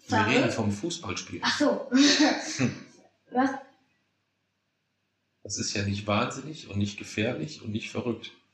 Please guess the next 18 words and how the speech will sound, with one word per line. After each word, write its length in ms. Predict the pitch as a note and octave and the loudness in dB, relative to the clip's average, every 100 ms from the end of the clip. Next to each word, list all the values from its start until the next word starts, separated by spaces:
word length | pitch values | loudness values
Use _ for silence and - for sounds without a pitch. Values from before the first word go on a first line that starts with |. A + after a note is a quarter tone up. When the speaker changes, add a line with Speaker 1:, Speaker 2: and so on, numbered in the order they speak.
| _ | _
Speaker 2:
Äh, 220 | - B3+ A#3+ - B3 - A#3+ A#3+ | -2 0 -2 -8 -12 -4 -2 2
wie 180 | A#3+ A#3 | 2 2
gesagt, 480 | C4 C#4 C#4 - - | 2 2 0 -8 -2
weil 220 | A3+ B3 | 0 2
ich 60 | B3+ | 0
das, 100 | C4+ - A3+ | -2 -4 -2
weil 140 | A3+ | -2
ich 80 | A3+ | -2
das 120 | B3+ | -4
einfach 280 | - A3+ - - - - | -4 -6 -8 -18 -14 -6
nicht 160 | A#3+ | -4
möchte 240 | A#3+ A3+ C4 | -2 -2 -2
und 120 | C4+ | 0
weil 120 | A#3+ | 0
ich 80 | A#3 | -2
von 120 | B3 | -2
meiner 320 | A#3 A3 B3 B3 | 2 4 4 4
Seite 460 | A3+ A3+ A#3 C4 | 4 2 2 -2